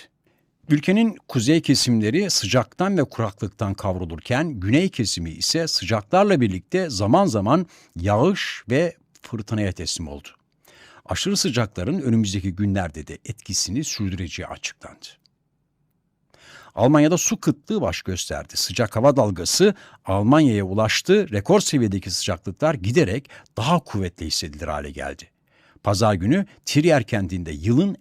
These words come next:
en yüksek sıcaklığı ölçüldü. Buna karşın şu anda bölgesel olarak su tedariği konusunda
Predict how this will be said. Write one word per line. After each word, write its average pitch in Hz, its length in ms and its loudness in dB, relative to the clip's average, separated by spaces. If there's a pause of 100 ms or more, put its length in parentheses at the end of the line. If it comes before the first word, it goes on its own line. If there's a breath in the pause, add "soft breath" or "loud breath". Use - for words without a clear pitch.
(100)
en 190 100 2
yüksek 147 640 -2
sıcaklığı 98 520 -6
ölçüldü. - 440 -16 (960 loud breath)
Buna 170 200 4
karşın 147 460 -2
şu - 220 -2
anda 107 440 -2 (280 loud breath)
bölgesel 117 480 2
olarak 123 400 0
su - 560 -4
tedariği 87 560 -4
konusunda 131 800 2